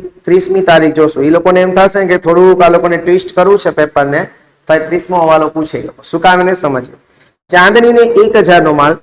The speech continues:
વીસ ટકા નફો ચડાવીને વેચ્યો. એટલે જુઓ, એક હજાર નો માલ અને વીસ ટકા નફો, અહીંયા ગણતરી કરીએ.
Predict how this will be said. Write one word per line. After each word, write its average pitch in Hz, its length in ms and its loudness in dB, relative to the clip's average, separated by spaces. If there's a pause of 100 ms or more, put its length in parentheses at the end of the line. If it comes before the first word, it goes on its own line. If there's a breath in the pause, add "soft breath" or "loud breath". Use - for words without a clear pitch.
(120)
વીસ 180 260 2
ટકા 196 220 2
નફો 185 300 0
ચડાવીને 139 520 0
વેચ્યો. 151 400 -4 (420)
એટલે 139 200 -2
જુઓ, 131 360 -6 (680)
એક 208 200 2
હજાર 196 260 4
નો 196 140 -2
માલ 180 220 2
અને - 200 -12
વીસ 165 260 -4
ટકા 165 220 -2
નફો, 160 400 -8 (800)
અહીંયા 127 200 -14
ગણતરી 135 360 -6
કરીએ. 139 240 -2